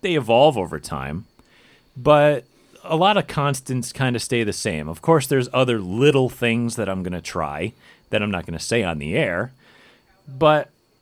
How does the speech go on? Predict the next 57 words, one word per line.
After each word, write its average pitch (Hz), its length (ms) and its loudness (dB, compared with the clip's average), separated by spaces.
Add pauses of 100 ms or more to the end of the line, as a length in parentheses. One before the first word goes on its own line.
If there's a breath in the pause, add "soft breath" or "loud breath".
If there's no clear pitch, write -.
(120)
and 131 120 2
I'm 117 60 0
not, 135 260 0
obviously 135 400 4
I'm 131 80 2
not 127 160 0
gonna 120 100 -6
be 117 120 0
like, 113 180 0
"Oh 156 60 0
yeah, 170 180 -2
this 98 200 -4
is 135 140 -8
my 156 140 -6
cross 185 340 -6
weight, 85 160 -4
this 90 220 -6
is 131 100 -6
my 156 100 -6
spring 190 300 -6
percentage, 82 540 -8
this 107 200 -8
is 131 120 -8
what 139 120 -6
I'm 131 140 -6
running 127 220 -4
on 139 120 -6
the 156 80 -8
bar, 156 400 -6
this 104 140 -6
is 127 140 -8
what 135 100 -4
I'm 143 80 -4
do-," 156 80 -8
you 151 120 -4
know, 143 40 0
I'm 143 80 -2
not, 143 140 -4
I'm 147 80 -4
not 180 160 -4
gonna 113 120 -8
tell 127 360 0
everybody 85 400 -4
what 82 160 -4
I'm 76 100 -6
doing. 107 220 -4
I 104 40 -4
mean, 117 140 -4
I 123 80 0
made 143 160 0
a 87 60 -2
whole 127 240 -6
ton - 180 -2
of 98 100 -6
changes 80 380 -4
like 71 160 -6
that, 110 380 0